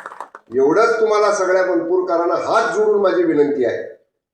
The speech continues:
या निवडणुकीमध्ये आतापर्यंतचं रेकॉर्ड ब्रेक मतदान मृणाल पाटीलला, पण तेवढंच नितीनला पण झालं पाहिजे, ही बाकी आट आहे माझी बरं का.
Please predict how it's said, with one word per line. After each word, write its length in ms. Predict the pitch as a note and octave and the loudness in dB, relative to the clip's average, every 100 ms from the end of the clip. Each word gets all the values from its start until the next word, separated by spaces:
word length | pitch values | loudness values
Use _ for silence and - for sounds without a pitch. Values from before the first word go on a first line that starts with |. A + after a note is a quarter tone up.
| _ _ _ _ _ - | _ _ _ _ _ -12
या 300 | G#2+ D3 F3 | -2 2 4
निवडणुकीमध्ये 1040 | E3 D#3 D#3 D3+ D3 C#3+ C3 B2+ A2+ - - - _ _ _ _ _ - | 2 2 0 -2 -2 -2 0 0 0 -2 -10 -20 _ _ _ _ _ -6
आतापर्यंतचं 920 | C3 - G3 G#3 G#3 A3 A3+ A#3 A#3 | -4 -2 0 2 4 6 4 4 6
रेकॉर्ड 440 | A3 G#3+ B3 B3 | 6 6 2 2
ब्रेक 320 | G3 A#3 C#4+ - | 4 4 4 4
मतदान 520 | C4 B3 A3 F3 - - - - - - _ _ _ _ _ _ - - - - - C#3 | 2 2 2 2 -2 -6 -12 -18 -20 -20 _ _ _ _ _ _ -16 -16 -16 -14 -6 0
मृणाल 280 | E3+ G3 F#3+ | 2 2 2
पाटीलला, 800 | F#3+ F#3 F#3+ F#3 G#3+ - - - - - - - - - - G#3+ | 0 0 0 2 4 2 0 -4 -6 -8 -8 -8 -8 -8 -4 2
पण 300 | C#4 C#4 F#3 - - - - - - - - D#3 | 4 4 2 -2 -8 -10 -12 -14 -16 -20 -8 0
तेवढंच 360 | E3 G3 G3 | 2 2 2
नितीनला 420 | F#3 D3 F#3 E3 | 0 0 0 0
पण 200 | - D3+ | 0 0
झालं 200 | B2+ G#2+ | -2 -4
पाहिजे, 280 | G#2 G2 F#2+ | -4 -4 -4
ही 100 | A#2 | -4
बाकी 260 | D3 D3+ D3+ | -2 0 2
आट 220 | C#3 C3+ | 0 0
आहे 80 | C3 | -2
माझी 240 | B2 A2 | -2 -4
बरं 120 | D3+ | -4
का. 140 | - | -6